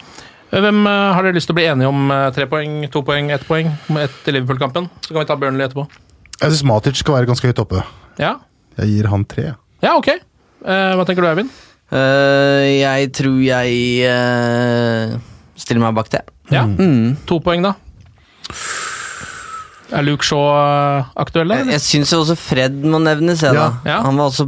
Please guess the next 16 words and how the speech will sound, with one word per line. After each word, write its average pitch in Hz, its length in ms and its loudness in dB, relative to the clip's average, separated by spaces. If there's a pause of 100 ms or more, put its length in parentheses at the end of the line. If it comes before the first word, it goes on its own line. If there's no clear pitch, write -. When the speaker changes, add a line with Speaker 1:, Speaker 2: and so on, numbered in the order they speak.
Speaker 3:
bra, 113 480 2 (140)
eh, 123 100 -2
og 120 420 2
Speaker 2:
Mm. - 20 -10
Speaker 3:
fikk 123 240 -4
en 120 180 2
ny 113 180 2
opptur 110 500 0
på 117 160 -4
Anfield, 107 380 -2
så 131 160 -4
kanskje 110 1200 0
to 107 120 -4
poeng 104 220 -2
til 110 120 -4
han. 127 140 -6